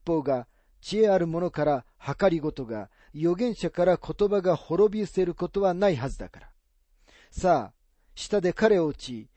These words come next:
彼の言葉にはどれにも耳を傾けまい。またエレミヤは、憎まれ、打たれ、足かせをつけられました。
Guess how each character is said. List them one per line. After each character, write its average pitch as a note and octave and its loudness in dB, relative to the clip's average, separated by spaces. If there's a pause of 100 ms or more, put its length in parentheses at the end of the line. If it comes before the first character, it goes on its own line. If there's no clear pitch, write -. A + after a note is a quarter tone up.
(200)
彼 A#3+ 4
の F#3 0
言 F3+ -2
葉 F#3+ 4
に F#3 -2
は G3+ 6
ど C#3+ -2
れ G#3+ 2
に A3 -4
も G#3+ 0
耳 F#3 -2
を F#3 2
傾 E3+ -4
け C3+ -6
ま G2+ -10
い。 F#2 -18 (2750)
ま F#3+ 0
た G3 0
エ F#3 4
レ F#3+ 4
ミ F#3 -4
ヤ F3+ 2
は、 F#3 4 (220)
憎 F3 -4
ま G3+ 4
れ、 C3+ 0 (120)
打 F3+ -2
た G3+ 4
れ、 C#3 0 (100)
足 - -4
か A#3+ 0
せ A3+ -4
を G3+ 2
つ - -16
け E3+ 0
ら D3 2
れ A2+ -6
ま F#2 -16
し - -20
た。 - -20